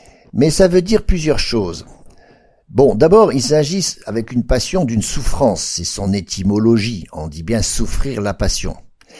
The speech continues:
Mais c'est plus souvent une émotion. Ce sont ces passions de l'âme, comme on disait au dix-septième siècle,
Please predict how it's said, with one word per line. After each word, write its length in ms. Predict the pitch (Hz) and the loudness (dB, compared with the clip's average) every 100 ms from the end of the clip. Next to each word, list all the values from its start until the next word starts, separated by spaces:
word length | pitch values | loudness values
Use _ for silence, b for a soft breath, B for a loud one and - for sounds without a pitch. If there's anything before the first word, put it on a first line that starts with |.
| B B B B | B B B B
Mais 200 | 113 156 | 2 2
c'est 160 | - 165 | 4 2
plus 180 | - | 2
souvent 380 | 165 147 175 180 | -2 0 2 4
une 180 | 117 135 | 4 2
émotion. 640 | 165 160 151 - - 120 - B B B B B - - B B B | 2 2 0 -2 -2 0 0 B B B B B -20 -20 B B B
Ce 160 | - 123 | -10 -8
sont 260 | - 185 180 | 0 2 2
ces 220 | - 151 | 2 0
passions 640 | - 165 143 - - 175 | 2 2 2 0 2 2
de 100 | 143 | 4
l'âme, 480 | 135 131 131 120 104 | 4 6 6 6 4
comme 240 | - 131 | 2 2
on 100 | 127 | 4
disait 320 | 120 120 113 131 | 2 -2 -2 0
au 80 | |
dix-septième 600 | 101 120 - 127 - 117 98 | 0 -4 -2 -2 2 0 0
siècle, 520 | - 107 101 - | 0 -2 -2 -6